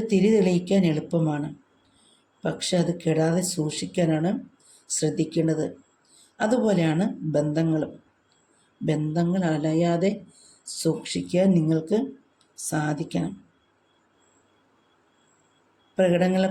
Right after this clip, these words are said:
കൊണ്ട് സ്നേഹം തെളിയിക്കുന്നവർക്കിടെ ഹൃദയം കൊണ്ട്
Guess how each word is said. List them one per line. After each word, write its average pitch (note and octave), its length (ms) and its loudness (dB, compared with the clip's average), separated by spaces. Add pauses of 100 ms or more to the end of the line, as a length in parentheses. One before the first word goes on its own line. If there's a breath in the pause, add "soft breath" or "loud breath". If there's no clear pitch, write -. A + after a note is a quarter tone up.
കൊണ്ട് D#3+ 260 2 (840)
സ്നേഹം D#3+ 500 2
തെളിയിക്കുന്നവർക്കിടെ E3 920 0 (120)
ഹൃദയം E3 400 0
കൊണ്ട് D#3 180 0